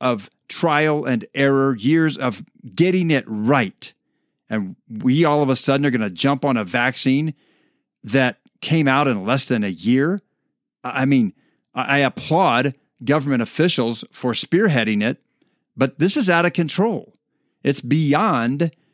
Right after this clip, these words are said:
anything that any of us could have ever imagined that a political party, that political parties could take this and run with it and say, "Hmm, look what we can do.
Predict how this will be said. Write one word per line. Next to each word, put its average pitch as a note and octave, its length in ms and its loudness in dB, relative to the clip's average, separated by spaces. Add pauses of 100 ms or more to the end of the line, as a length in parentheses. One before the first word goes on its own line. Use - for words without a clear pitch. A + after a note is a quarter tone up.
(680)
anything G3 420 2
that C3+ 280 0
any A3 220 2
of C3 120 2
us B2+ 120 0
could D3 160 0
have C3 100 0
ever D3+ 280 2
imagined B2 720 0 (640)
that C3 260 2
a A2+ 200 0 (180)
political D#3+ 480 0
party, C3 600 0
that B2 280 -4
political D#3 460 0
parties A#2 680 0 (1080)
could C#3+ 460 2 (460)
take G3+ 360 0
this B2 460 0 (340)
and D3 400 0
run E3 400 2
with D3+ 220 2
it B2+ 260 0
and C3 220 0
say, C3 480 0 (320)
"Hmm, D#3+ 300 2 (840)
look A2 400 0
what B2+ 200 0
we D3 180 2
can G2+ 260 0
do. E2 400 -4